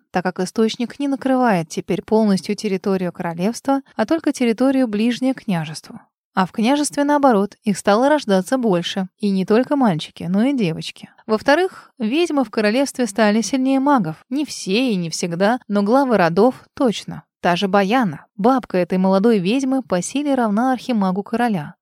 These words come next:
А про внучку и говорить нечего, ведь она также и внучка сильнейшего мага, Недича. Король помнил, что ему пришлось разлучить эту пару,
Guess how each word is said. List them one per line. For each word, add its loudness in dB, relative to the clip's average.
А 0
про 4
внучку 0
и 4
говорить 2
нечего, -2
ведь 0
она 0
также 2
и 4
внучка 0
сильнейшего -2
мага, -2
Недича. -2
Король 0
помнил, 0
что -4
ему 2
пришлось -4
разлучить -2
эту -10
пару, -10